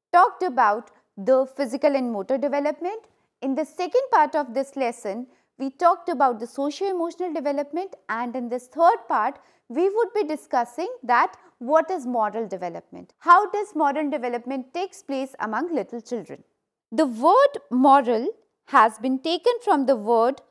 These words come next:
mores, which means manners and customs.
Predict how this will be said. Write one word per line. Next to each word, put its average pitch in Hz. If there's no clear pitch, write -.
mores, 247
which 285
means 294
manners 330
and 254
customs. -